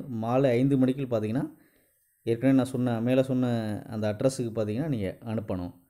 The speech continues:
சரிங்களா? நல்ல சம்பளம்.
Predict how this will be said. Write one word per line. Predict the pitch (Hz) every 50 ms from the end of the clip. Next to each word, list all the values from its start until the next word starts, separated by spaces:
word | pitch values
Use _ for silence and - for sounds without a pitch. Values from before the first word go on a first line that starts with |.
| _ _ _ _ _ -
சரிங்களா? | - 117 120 113 117 143 165 - _ _ _ _ _ _ _ _ _ _ _ _ _ _ _
நல்ல | 110 117 139 147
சம்பளம். | 147 - 123 131 127 127 139 175 214